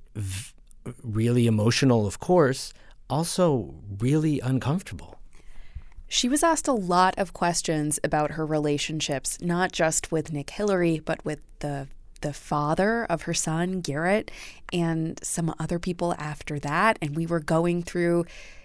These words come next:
Speaker 2: dates and when these relationships ended in kind of painful detail.
Speaker 1: Text messages, um, a tale of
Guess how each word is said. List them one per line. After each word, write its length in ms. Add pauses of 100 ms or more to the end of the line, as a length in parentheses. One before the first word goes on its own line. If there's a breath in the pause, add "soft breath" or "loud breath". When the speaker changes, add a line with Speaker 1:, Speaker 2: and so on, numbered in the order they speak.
(200 loud breath)
Speaker 2:
dates 680
and 320
when 220
these 160
relationships 540
ended 320
in 180
kind 340
of 160 (140)
painful 460
detail. 500 (880 soft breath)
Speaker 1:
Text 320
messages, 1040 (120)
um, 760
a 100
tale 580
of 400